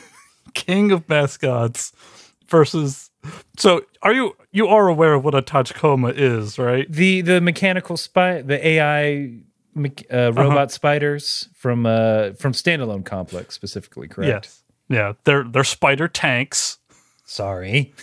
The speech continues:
Speaker 1: Which means they have guns. <laughs> But
Speaker 2: Eh.
Speaker 1: Pikachu, Pikachu can also, like
Speaker 2: He could carry a gun, <laughs> if that's what you're
Speaker 1: <laughs>
Speaker 2: interested in.
Speaker 1: Well, he has, like, super thunder abilities.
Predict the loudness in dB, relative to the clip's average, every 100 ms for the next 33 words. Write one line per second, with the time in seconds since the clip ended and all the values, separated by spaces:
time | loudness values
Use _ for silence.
0 | -20 _ _ _ _ _ -20 -20 _ -4
1 | -4 0 0 2 0 0 -4 0 4 4
2 | 2 _ _ -14 -10 -2 -4 -2 0 2
3 | 0 -4 -14 -16 -20 -20 -20 _ _ _
4 | _ _ -8 -6 -6 -10 -8 2 2 4
5 | 2 2 0 4 4 4 2 -8 _ -2
6 | -2 0 -2 2 0 2 0 0 4 4
7 | 4 2 0 0 0 -4 _ -20 -18 -10
8 | -10 -4 0 0 0 -4 -6 -6 -6 -10
9 | _ _ _ -2 0 2 2 0 0 2
10 | 0 0 -8 -10 -10 -10 -12 -18 _ _
11 | _ _ _ _ -8 -2 0 2 4 4
12 | 4 4 2 2 -2 -2 -4 -6 -2 -4
13 | 2 2 4 2 2 -2 0 2 2 -2
14 | -8 -8 -12 -14